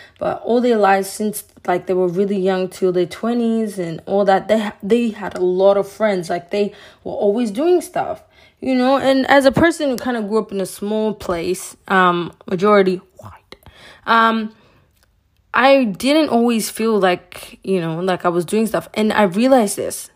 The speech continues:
It's not because there weren't Africans where I was living. It's 'cause I was, I, I come from, like, a family that's really, we're very much to ourselves. My dad is a very private person. My family is very private.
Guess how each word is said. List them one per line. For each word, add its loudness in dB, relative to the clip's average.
It's -4
not 4
because 2
there 6
weren't 2
Africans 0
where 6
I 6
was 0
living. 0
It's -8
'cause -2
I 4
was, -4
I, 0
I 0
come 0
from, 0
like, -2
a -4
family -2
that's -6
really, -6
we're 0
very 2
much -2
to 2
ourselves. 0
My -8
dad -2
is -6
a -10
very -8
private -6
person. -6
My -10
family -10
is -8
very -8
private. -2